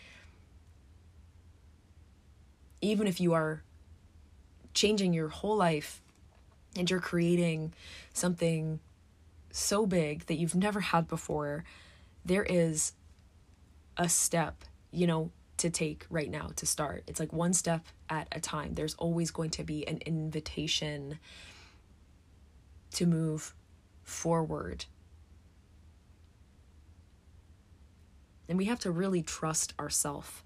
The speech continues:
The universe will always move, you know, the universe will always invite us to grow and will always support the growth of just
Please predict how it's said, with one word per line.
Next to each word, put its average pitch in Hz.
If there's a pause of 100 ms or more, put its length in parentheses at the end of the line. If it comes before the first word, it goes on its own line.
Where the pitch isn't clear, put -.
(1000)
The 175
universe 190
will 170
always 185 (720)
move, 180
you 175
know, 160
the 190
universe 196
will -
always 170 (320)
invite 165
us 170
to -
grow 151 (320)
and 175
will -
always 165 (120)
support - (160)
the 175
growth 160
of 160
just -